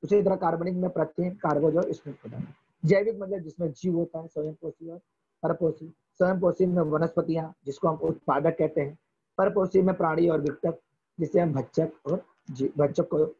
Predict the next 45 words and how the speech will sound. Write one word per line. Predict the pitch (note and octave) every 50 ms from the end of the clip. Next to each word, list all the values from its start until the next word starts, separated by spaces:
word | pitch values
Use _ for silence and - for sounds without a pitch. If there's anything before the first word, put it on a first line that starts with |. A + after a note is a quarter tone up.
| _ _ - -
भक्षक | D#3+ D#3 - F#3+ F#3
को | D#3+ F3+ E3
जीवाणु | C#3+ D#3 D3+ D3+ D3+ D#3+ E3
कहते | E3 D#3 D3 - C#3+
हैं। | C3 D3 - _ _ _ _ _ -
बच्चों | D#3 D3+ - F3+ D#3+
को | F#3+ F3
पुनः | - - F3 F#3+ F#3+
तीन | F#3+ F#3+ F3+ E3+ D#3+
भागों | D#3+ D3+ D3 D3+ D#3+
में | D#3 D3+
बांटा | D3+ D3 D3 D#3 D3+
गया | C#3 D3 C#3
है। | C#3 C#3+ _ _ _ _ _ _ _ _ _ _ _ _ _ _ _ _ _ _ _ _ _ _ - F#3+
अब | G3+ A3
आ | G#3
जाता | - - G3 F#3 - G#3+
है | G#3
हमारा | F#3+ F#3+ F#3+ F#3+ G3
अगला | F#3+ - D#3 D#3+ D#3+ E3+
topic, | E3 - D3+ C#3+ - - E3+ - _ _ _ -
पर्यावरण। | - - B3 C4+ C#4+ C4+ G3+ E3 C#3+ C#3 A#2+ A2+ _ _ _ _ _ _ _ _ _ D3
जैसा | F3 F3 - F#3+
कि | E3+ F#3+ F#3
पाठ | F#3+ F3+ F3 E3+ -
का | - F#3
नाम | F3+ F3+ F3+ F3
है | F#3 F3+
पर्यावरणीय | - - E3+ F3 F3+ F#3 F3+ F3 F3 F3+ F#3 E3+
व्यवस्थापन। | D3+ C#3+ - _ - - - _ - F3+ _ _ _ _ _ _ - -
अब | A#3 A#3+
आता | A3 G#3 G#3 - G#3
है | G#3
हमारा | G3 F#3+ F#3+ G#3+
पर्यावरण। | G#3+ - F3+ D#3 D3+ C#3 B2+ B2 A#2 A#2+ C3 _ _ _ _ _ _ _ _ _ _ _ _ _ _ - B3+
सजीव | B3 G#3+ G#3 F4 E4+
जिस | G#3 B3+ D#4+ -
स्थान | C#4 G#3 - B3 A3+ B3 A3
पर | A#3+ A#3+
निवास | A3 G#3+ G3+ G3+ G3+ G3+ -
करता | F#3 D3+ - - D3+
है, | C3+
हम | F3 B3 B3+
सजीव | - A#3+ G#3+ F#3+ A#3 A#3+ G#3 E3+
हैं, | C#3+ C3+